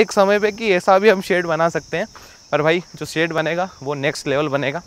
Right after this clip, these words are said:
उसकी चिंता मत करो, क्योंकि वो मैं पूरी तरह, मैं, मैं मतलब मेरे दिमाग से उसको design कराने वाला हूँ। तो अब देखेंगे भाई। और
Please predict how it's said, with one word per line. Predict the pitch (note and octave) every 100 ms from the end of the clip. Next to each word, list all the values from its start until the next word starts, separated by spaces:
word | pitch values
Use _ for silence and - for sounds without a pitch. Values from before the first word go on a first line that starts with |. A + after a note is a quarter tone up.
| - - - - -
उसकी | D3 - F#3+
चिंता | G3 G3
मत | F#3+ F3+
करो, | G3 G3
क्योंकि | G3 G#3+
वो | D#3+ F#3+
मैं | G3 G3
पूरी | F3+ F#3+ F#3+ F#3
तरह, | F#3 G3
मैं, | E3+ E3+ F3+
मैं | F#3 G#3+
मतलब | A3 A3+ F#3+
मेरे | G3+ A3+ G#3+
दिमाग | G3 F#3+
से | E3 F#3
उसको | - F3
design | D3 D3 D3
कराने | B2+ B2+ A#2
वाला | G2+ A2+
हूँ। | A2 - - - - -
तो |
अब | F3 E3
देखेंगे | E3 G#3 G3+
भाई। | F3+ F#3+ - - - - -
और | D3 C#3+